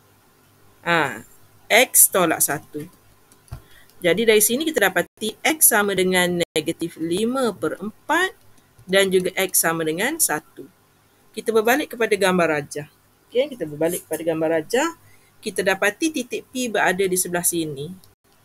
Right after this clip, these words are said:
So, bila ada sebelah sini, titik P ni, jadi sudah tentulah nilai yang logik untuknya ialah nilai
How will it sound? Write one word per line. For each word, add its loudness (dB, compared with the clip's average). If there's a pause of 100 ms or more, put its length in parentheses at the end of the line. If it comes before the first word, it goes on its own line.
(180)
So, -4
bila 0
ada -2
sebelah 0
sini, -4
titik -10 (100)
P -2
ni, -4 (720)
jadi 0
sudah 0
tentulah 0
nilai 2
yang 0
logik -2
untuknya -2
ialah 2
nilai -2